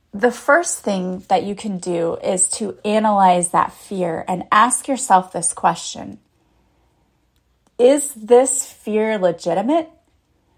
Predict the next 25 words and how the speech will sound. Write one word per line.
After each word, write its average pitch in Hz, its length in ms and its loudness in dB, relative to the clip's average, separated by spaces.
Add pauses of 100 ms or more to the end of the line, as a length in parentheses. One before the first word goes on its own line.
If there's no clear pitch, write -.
(720)
Or 202 580 4
am 196 280 0
I 247 600 4 (280)
making 220 680 -4
this 196 360 0
fear 185 600 0 (100)
bigger 196 360 -2
than 180 180 2
it 170 140 0
is?" - 340 -6 (200)
And 208 260 0
the 233 120 4
way 247 240 2
that 330 120 -2
you 262 140 -6
can 240 300 -8 (120)
ask 226 320 0
yourself 202 380 -4
this 185 160 -8
question 294 400 -2
is 190 120 -8
to - 120 -12
look 196 180 -6
for 190 160 -10
proof. - 480 -6